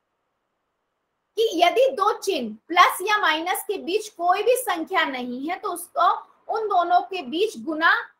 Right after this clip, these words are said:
होता है, जो हमें, मैं बता रही थी आपको, जो हमें पता है अभी। अब मैं इसका bracket solve करूंगी तो बेटा क्या आएगा,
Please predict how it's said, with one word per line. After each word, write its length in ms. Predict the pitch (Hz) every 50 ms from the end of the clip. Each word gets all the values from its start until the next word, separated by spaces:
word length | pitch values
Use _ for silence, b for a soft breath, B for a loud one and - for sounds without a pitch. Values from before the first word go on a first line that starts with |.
| _ _ -
होता 260 | 330 302 - - 285
है, 100 | 269 254 254
जो 140 | 294 427 480
हमें, 280 | 466 427 427 453 440 381
मैं 140 | 415 392 -
बता 280 | 320 320 - 262 247
रही 180 | 233 233 226 226
थी 160 | - 247 247 233
आपको, 340 | - - - - - 571 -
जो 160 | - 427 392
हमें 180 | 392 359 381 -
पता 260 | - 320 - - 285 262
है 240 | 240 240 233 233
अभी। 240 | 233 226 247 330 466 466 B B B B
अब 100 | B 359
मैं 120 | 392 440 440
इसका 240 | 453 - 508 466 480
bracket 400 | 480 339 311 302 - 392 415 -
solve 240 | - 453 392 403 381 381
करूंगी 240 | 381 381 392 403
तो 80 | - 403
बेटा 200 | 381 392 403 392
क्या 180 | 392 415 381 370
आएगा, 320 | 370 320 294 285 294 285